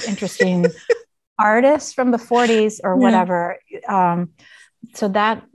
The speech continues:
Speaker 1: is one thing. And the other is, like, in the notebook that has all the stuff in it, to, like, let myself write a little something down and then say, "It's,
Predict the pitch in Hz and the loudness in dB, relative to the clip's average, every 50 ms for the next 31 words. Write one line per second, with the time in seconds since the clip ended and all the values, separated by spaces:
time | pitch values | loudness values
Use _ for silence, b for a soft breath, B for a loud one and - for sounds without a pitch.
0 | 254 - - 226 208 - 208 202 196 202 190 190 202 196 - - - 185 175 175 | -16 -8 -6 -6 -4 -4 -6 -6 -2 -2 0 0 -2 -2 -6 -6 -4 -4 -4 -2
1 | 170 170 180 190 208 196 - b b b b b b b b b b _ _ _ | -4 -4 -6 -8 -8 -10 -14 b b b b b b b b b b _ _ _
2 | - - 214 220 226 233 233 247 233 285 294 285 302 240 - 262 254 262 226 233 | -4 0 0 2 4 4 4 4 4 2 2 2 2 2 2 2 0 2 0 -2
3 | 233 233 - - - 226 233 208 214 196 202 196 220 208 - 190 - - 202 185 | -2 -2 -6 -4 0 0 2 2 2 0 -2 -4 -6 -6 -6 -6 -4 -4 -4 -2
4 | - 185 180 180 160 - - 180 190 - 262 262 302 320 320 - - _ _ - | -2 -2 -2 -4 -6 -2 -2 -2 -2 -2 -4 -6 -4 -4 -6 -8 -10 _ _ -8
5 | - 254 233 220 214 - - - 247 240 226 226 208 - 220 208 - 208 190 196 | -6 -2 0 0 -2 -2 -8 -12 -10 -4 -2 -2 0 0 -2 -6 -4 -6 -8 -4
6 | 208 180 180 185 185 190 180 175 - - 175 170 - 185 180 180 175 170 180 214 | -2 -2 -2 0 -2 -2 -4 -4 -4 -6 -10 -6 -6 -6 -2 -2 0 0 0 0
7 | 254 311 277 - 214 202 185 180 185 - 185 180 175 196 - - | 0 -2 -2 -4 -4 -4 -4 -4 -4 -4 -2 -2 -2 -4 -6 -12